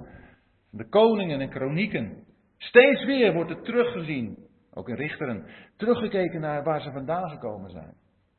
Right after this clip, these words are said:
Het gevaar is zo groot dat we dat vergeten. Hoe ellendig we eraan toe waren. Of heb je die ellende niet gekend? Dan wordt het tijd dat het komt. En dan die ellende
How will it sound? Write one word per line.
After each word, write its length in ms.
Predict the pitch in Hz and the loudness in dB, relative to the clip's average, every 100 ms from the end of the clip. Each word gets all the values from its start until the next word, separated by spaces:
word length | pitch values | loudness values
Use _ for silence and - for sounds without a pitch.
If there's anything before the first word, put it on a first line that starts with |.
| _ _ _ - | _ _ _ -8
Het 140 | 160 | -8
gevaar 340 | 151 135 160 151 | -6 -4 -2 -4
is 160 | - | -6
zo 240 | 185 175 156 | -2 -2 -2
groot 280 | 160 160 156 | -2 -4 -2
dat 140 | 135 | -6
we 80 | 139 | -8
dat 140 | 127 | -10
vergeten. 800 | - - 165 170 170 131 123 - _ _ _ _ _ _ _ _ _ _ _ _ _ _ _ _ _ _ _ _ _ - | -10 -8 -6 -6 -8 -10 -10 -16 _ _ _ _ _ _ _ _ _ _ _ _ _ _ _ _ _ _ _ _ _ -12
Hoe 180 | 127 | -8
ellendig 640 | 135 139 143 185 180 151 127 | -4 -2 0 0 -2 -4 -6
we 120 | 139 | -8
eraan 300 | 113 120 117 | -6 -6 -8
toe 200 | 202 185 | -10 -8
waren. 360 | 131 98 107 | -6 -6 -6
Of 120 | - 170 | -6 -6
heb 160 | 202 | -6
je 100 | 185 | -10
die 140 | 170 170 | -10 -10
ellende 280 | 175 170 | -8 -10
niet 160 | 170 165 | -12 -16
gekend? 380 | - 165 165 - _ _ _ _ _ _ _ _ _ _ _ | -16 -14 -14 -20 _ _ _ _ _ _ _ _ _ _ _
Dan 80 | 143 | -10
wordt 140 | 143 | -8
het 80 | 139 | -6
tijd 180 | 175 170 | -4 -4
dat 100 | 139 | -8
het 140 | 135 | -8
komt. 380 | - 196 165 - - - _ _ _ _ _ - - - - _ _ _ _ _ _ _ _ _ _ _ - | -4 -4 -6 -12 -20 -20 _ _ _ _ _ -16 -16 -18 -20 _ _ _ _ _ _ _ _ _ _ _ -8
En 160 | 131 | -4
dan 140 | 131 120 | -2 0
die 120 | 113 | -2
ellende 760 | 127 160 240 247 254 277 262 | -2 0 0 0 -4 -6 -10